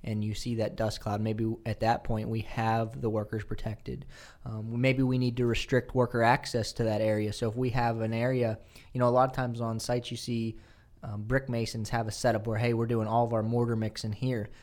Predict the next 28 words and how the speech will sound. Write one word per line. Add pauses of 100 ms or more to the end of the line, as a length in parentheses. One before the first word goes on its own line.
(120)
Maybe
that's
a
restricted
zone
for
only (340)
the,
the
certain
workers,
and
it's
a
silica
controlled
zone.
And
to
be
in
that
zone,
you
have
to
have, (460)
um,